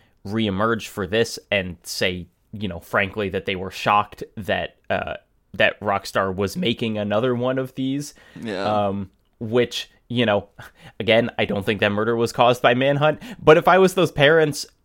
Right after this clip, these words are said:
Speaker 1: and I had been in this whole lawsuit, I do think I would also be shocked if I suddenly learned that that video game studio was just making another one, you know? <laughs>
Speaker 2: Yeah.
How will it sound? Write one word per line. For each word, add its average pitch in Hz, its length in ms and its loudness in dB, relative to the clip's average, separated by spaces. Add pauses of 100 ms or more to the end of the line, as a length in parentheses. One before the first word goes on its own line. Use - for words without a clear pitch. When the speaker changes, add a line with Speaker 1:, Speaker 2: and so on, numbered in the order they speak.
(140)
Speaker 1:
and 139 140 6
I 139 80 6
had 131 220 2
been 117 200 4
in 135 100 -2
this 127 120 -2
whole 127 220 4
lawsuit, 110 640 0
I 127 160 6
do 120 180 -2
think 123 240 -2
I 113 80 4
would 113 200 0
also 127 380 2
be 113 180 -2
shocked 104 500 0
if - 160 -4
I 110 80 2
suddenly 110 480 -2
learned 104 400 -2
that 104 100 -2
that 101 220 0
video 107 260 0
game 104 220 -4
studio 101 560 0 (260)
was 107 320 0
just 104 480 -2
making 104 340 -2
another 95 380 -4
one, 98 300 -12
you 107 200 -2
know? 113 260 0
<laughs> - 20 -20
Speaker 2:
Yeah. 123 640 4